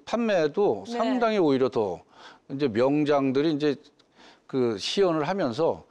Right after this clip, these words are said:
Speaker 1: 어, 판매 실적도 상당히 좋았고, 어, 그래서 내년도에는 이제 요걸 좀 이제 저희가 이제 팔월 중순경에 이제 평가회의를 합니다. 어, 전체적 시민들 여-, 다-,
Speaker 2: 네.
Speaker 1: 다수를 모셔놓고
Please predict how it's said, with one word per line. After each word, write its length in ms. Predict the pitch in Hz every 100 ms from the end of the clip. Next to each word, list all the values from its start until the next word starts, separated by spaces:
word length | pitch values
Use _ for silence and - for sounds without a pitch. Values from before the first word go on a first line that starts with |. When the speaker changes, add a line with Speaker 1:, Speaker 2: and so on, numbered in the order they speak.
| - -
Speaker 1:
어, 100 | 135
판매 300 | 127 185 185
실적도 400 | - 151 139 -
상당히 340 | 151 156 156 131
좋았고, 540 | 113 101 - 143 226 _ - - _ -
어, 180 | 123 117
그래서 280 | 139 143 139
내년도에는 960 | 135 131 147 143 131 139 135 131 160 175
이제 120 | 147
요걸 180 | 127 135
좀 120 | 135
이제 160 | 139 135 - - - - -
저희가 260 | 147 156 165
이제 140 | 156
팔월 420 | - - 180 165
중순경에 580 | - 143 147 143 143 147
이제 120 | 139
평가회의를 640 | 135 196 175 160 127 120 135
합니다. 420 | 180 143 117 98 - _ - - -
어, 80 | 104
전체적 420 | - 123 135 127
시민들 560 | - 151 143 135 139 113
여-, 100 | 104
다-, 160 | -
Speaker 2:
네. 100 | -
Speaker 1:
다수를 380 | - 120 165 151
모셔놓고 680 | 120 110 147 117 - 156